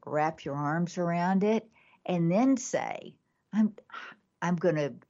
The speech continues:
I'm gonna do what I have to do, even though I don't wanna do it."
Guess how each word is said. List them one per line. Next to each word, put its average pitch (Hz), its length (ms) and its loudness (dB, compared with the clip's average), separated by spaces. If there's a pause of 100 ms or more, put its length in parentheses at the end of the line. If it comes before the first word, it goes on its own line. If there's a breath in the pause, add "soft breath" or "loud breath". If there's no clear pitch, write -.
I'm 156 220 -2
gonna 151 240 -2
do 160 240 -4
what 165 120 0
I 160 140 0
have 165 280 -6
to 160 80 -12
do, 156 420 -2
even 190 260 0
though 196 100 2
I 190 120 4
don't 190 180 2
wanna 190 240 2
do 156 300 -4
it." 214 240 -2